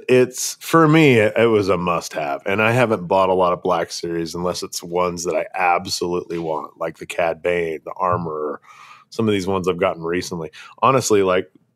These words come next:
l-, the last time I was on a couple weeks ago, when I got those figures from Jesse, um, getting, um, Greef Karga is awesome,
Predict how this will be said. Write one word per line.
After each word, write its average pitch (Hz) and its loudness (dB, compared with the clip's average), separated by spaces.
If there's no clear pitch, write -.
l-, 95 -14
the 98 -6
last 101 2
time 101 0
I 92 2
was 85 -4
on 98 0
a - -20
couple 95 -4
weeks 110 -2
ago, 87 0
when 98 -6
I 92 0
got 95 -2
those 90 -2
figures 92 -2
from 85 -6
Jesse, 90 -2
um, 85 -6
getting, 98 0
um, 85 -6
Greef 101 0
Karga 95 0
is 82 -4
awesome, 123 0